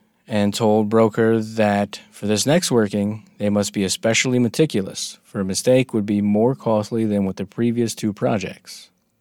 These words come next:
And so the fly bit Brokkr on the eyelid, and then his eye, eyelid started bleeding, and it bled into his eye,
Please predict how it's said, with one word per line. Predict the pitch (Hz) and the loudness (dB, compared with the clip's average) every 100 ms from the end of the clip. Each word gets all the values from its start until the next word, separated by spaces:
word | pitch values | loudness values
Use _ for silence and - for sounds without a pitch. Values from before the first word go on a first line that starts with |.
| _ | _
And | 113 107 101 | -2 0 0
so | - 120 107 107 104 104 - _ _ _ | 0 2 2 2 -2 -6 -16 _ _ _
the | 104 | -8
fly | - 117 104 101 101 101 | -4 0 2 2 2 0
bit | 98 104 107 98 | -2 -2 -2 -2
Brokkr | 104 107 101 107 101 | 0 0 0 -2 -2
on | 95 | -4
the | 98 | -4
eyelid, | 123 156 101 92 - - _ _ _ _ 107 | 0 0 0 -4 -8 -20 _ _ _ _ 0
and | 107 | 2
then | 104 101 127 - | 2 0 -4 -6
his | 107 104 | -2 0
eye, | 101 107 101 - | 2 0 -2 -4
eyelid | - 123 123 117 | 2 4 4 4
started | 123 110 | 2 2
bleeding, | 107 143 151 117 127 139 - | 2 2 4 4 2 -2 -2
and | 110 | 0
it | 107 | 2
bled | 117 113 | 2 2
into | 107 113 | 2 0
his | 101 | 0
eye, | 123 143 104 104 | 0 2 2 -2